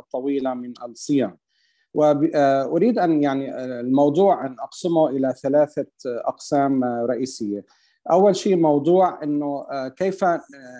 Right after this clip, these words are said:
يعني نجعل العادات الغذائية، آه، تن-، يعني تواكب موضوع الصيام الطويل. ثانيا، كيف يمكننا أن نتجنب المشاكل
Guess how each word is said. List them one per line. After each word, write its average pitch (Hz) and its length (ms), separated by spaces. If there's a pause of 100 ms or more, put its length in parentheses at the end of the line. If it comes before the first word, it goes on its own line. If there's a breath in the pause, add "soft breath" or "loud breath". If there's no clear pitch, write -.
(120)
يعني 131 240
نجعل 160 280
العادات 143 460
الغذائية، 147 440
آه، 131 580 (260)
تن-، 151 240
يعني 131 320
تواكب 160 540 (140)
موضوع 131 380
الصيام 131 400
الطويل. 170 540 (320 soft breath)
ثانيا، 165 520
كيف 196 240
يمكننا 165 720
أن 143 140
نتجنب 147 540
المشاكل 143 720